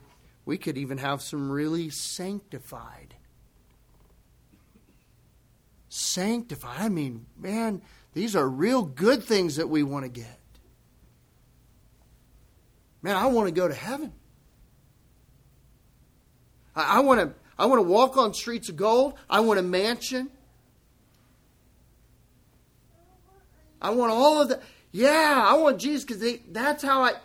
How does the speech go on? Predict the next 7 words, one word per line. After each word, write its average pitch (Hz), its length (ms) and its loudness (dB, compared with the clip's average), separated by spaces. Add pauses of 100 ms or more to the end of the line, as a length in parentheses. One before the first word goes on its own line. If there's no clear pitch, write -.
get 254 180 -8
to. - 160 -6 (1040)
But 135 340 -18
do 226 480 -8 (340)
you 208 540 -12 (260)
want 196 560 -8 (500)
Jesus? - 1080 -4